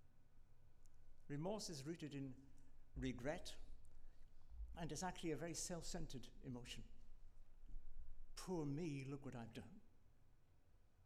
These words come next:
Woe is me, I'm a failure." Peter denied Jesus three times,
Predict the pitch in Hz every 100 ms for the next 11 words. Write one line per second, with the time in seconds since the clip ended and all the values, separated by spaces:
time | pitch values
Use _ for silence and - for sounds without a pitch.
0 | - 120 139 156 151 123 123 151 127 120
1 | 123 123 123 120 98 95 - - - -
2 | - - - - - - - - - -
3 | - - - - - - - - 214 240
4 | 170 143 160 160 143 147 127 120 - 127
5 | - 131 - -